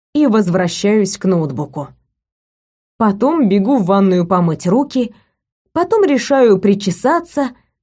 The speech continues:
потом мне срочно нужна сотая кружка кофе, а с ней и посмотреть ТикТок. Ой, у Дудя новое видео на Ютубе вышло. Прихожу в себя уже в шесть вечера. Да что ж такое?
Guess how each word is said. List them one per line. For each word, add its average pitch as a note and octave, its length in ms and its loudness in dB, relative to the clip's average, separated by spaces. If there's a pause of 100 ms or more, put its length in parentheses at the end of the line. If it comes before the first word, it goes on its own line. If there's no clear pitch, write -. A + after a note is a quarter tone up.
(200)
потом G#3+ 380 2
мне F#3+ 180 4
срочно G3 500 0
нужна F#3 400 2
сотая G#3+ 420 0
кружка G3 400 -2
кофе, C4+ 480 -4 (480)
а B3+ 100 0
с - 160 -4
ней C#4+ 300 0
и - 20 2
посмотреть G3 640 -2
ТикТок. F3 460 -4 (360)
Ой, - 340 -4 (460)
у C4+ 140 2
Дудя G#3+ 420 2
новое G#3 380 4
видео F#3 380 2
на F#3+ 140 2
Ютубе G3 440 0
вышло. E3 320 -4 (500)
Прихожу A3 500 0
в C#4 60 -8
себя A#3+ 320 0
уже C4 320 0
в D4 80 -12
шесть A#3 340 -4
вечера. E3 500 -4 (520)
Да A#3+ 220 4
что A3+ 360 0
ж C#4 100 -6
такое? E4+ 520 -2